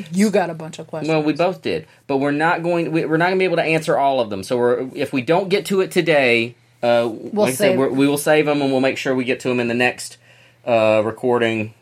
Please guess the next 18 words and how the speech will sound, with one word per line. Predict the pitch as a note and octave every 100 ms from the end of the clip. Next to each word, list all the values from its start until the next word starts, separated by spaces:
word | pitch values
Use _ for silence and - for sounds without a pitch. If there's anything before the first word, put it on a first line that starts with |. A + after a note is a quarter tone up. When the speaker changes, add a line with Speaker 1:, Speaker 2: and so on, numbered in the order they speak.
| -
Speaker 2:
um, | A#2 G#2 G2 F#2 - _ _ _ _ -
and, | A2 G2+ -
and | G#2
we'll | G2+
cover | - A2 F#2+
'em. |
So | - G2+
we're | A2
just | B2 -
gonna, | C3+ C3 A#2+ - - - _ _ _ _ _ _
we're | B2 A#2+
just | A#2 C#3 C#3 -
going | C3+ C3 C3 B2
to, | - B2 A#2 A2 G2+
to, | - A2+ G2 F#2 - - -
to | G2
jump | F2+ A2+ -
through, | A2+ G#2+ G2+